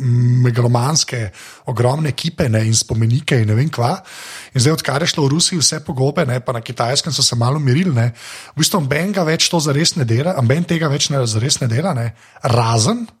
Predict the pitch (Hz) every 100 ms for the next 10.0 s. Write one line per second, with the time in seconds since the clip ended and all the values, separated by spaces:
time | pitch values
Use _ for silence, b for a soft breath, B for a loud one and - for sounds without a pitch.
0 | _ _ - - 117 120 139 170 - 107
1 | - 98 104 b b b b - 139 123
2 | 110 143 156 147 131 170 - 127 123 120
3 | 117 113 110 139 139 104 101 98 95 90
4 | - _ _ - B B - 117 107 107
5 | 135 147 160 127 110 104 113 110 104 127
6 | 117 151 139 117 107 104 123 113 107 104
7 | 120 107 107 110 117 117 - 117 131 127
8 | - 131 117 110 123 131 135 120 127 -
9 | 123 135 175 - - - 165 160 113 107